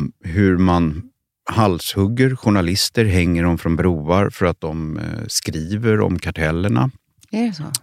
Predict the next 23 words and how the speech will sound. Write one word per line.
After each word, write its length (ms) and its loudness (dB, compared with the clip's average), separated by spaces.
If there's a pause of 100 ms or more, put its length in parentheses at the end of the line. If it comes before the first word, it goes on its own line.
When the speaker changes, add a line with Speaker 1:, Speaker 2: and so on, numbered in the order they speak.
(160)
Speaker 1:
Ja. 280 -6
Speaker 2:
Ah. 0 - (680)
Speaker 1:
Och 480 2
svenska 440 0
medier 340 2
rapporterar 520 0
väldigt 280 -2
lite 720 0
om, 600 -4
om 460 -4
drogkriget 1040 -4
och 460 -10
om 200 -2
produktionen. 800 -2
Det, 160 0 (100)
det 120 0
sker 280 2
något 320 -4 (240)
bra 420 -2
inslag 840 -6
då 420 -8
och 140 -4
då. 320 -4